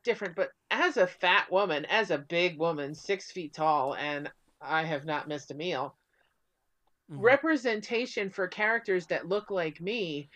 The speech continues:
Speaker 1: are bad guys. They're evil. You know, Ursula
Speaker 2: Yep.
Speaker 1: the Sea Witch with that magnificent rack, you know, all that. That's,
Speaker 2: <laughs>
Speaker 1: that was my,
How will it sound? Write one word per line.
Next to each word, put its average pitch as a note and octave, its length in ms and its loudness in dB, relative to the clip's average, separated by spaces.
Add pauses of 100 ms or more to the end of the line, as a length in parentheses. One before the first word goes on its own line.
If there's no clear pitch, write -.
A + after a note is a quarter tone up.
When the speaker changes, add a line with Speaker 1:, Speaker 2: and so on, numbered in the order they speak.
(200)
Speaker 1:
are D3+ 280 -2
bad E3+ 300 4
guys. D3 560 -2 (480)
They're D3+ 300 2
evil. G3+ 580 2 (240)
You F3 80 -6
know, D3+ 220 0
Ursula G3 400 6
Speaker 2:
Yep. F3+ 80 2
Speaker 1:
the F3 100 0
Sea G3+ 300 -4
Witch G3+ 420 2
with E3 160 -2 (180)
that D#3+ 220 2
magnificent E3 840 0
rack, E3+ 500 2
you D#3 100 -2
know, D3 180 0
all F3 200 4
that. E3+ 360 0
That's, G3+ 380 2
Speaker 2:
<laughs> - 400 -6
Speaker 1:
that G#3 300 8
was G3 300 4
my, E3+ 680 2